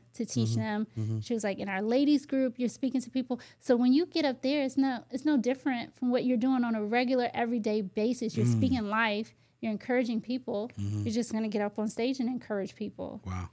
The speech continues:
Speaker 1: And so with the simplicity of that, I felt like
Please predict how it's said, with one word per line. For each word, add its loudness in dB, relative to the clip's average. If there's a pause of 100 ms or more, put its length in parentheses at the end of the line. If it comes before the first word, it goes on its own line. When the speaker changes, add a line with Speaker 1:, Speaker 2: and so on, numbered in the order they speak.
(120)
Speaker 1:
And -2
so 0
with 0
the -4
simplicity -2
of -6
that, -2
I -8
felt -6
like -10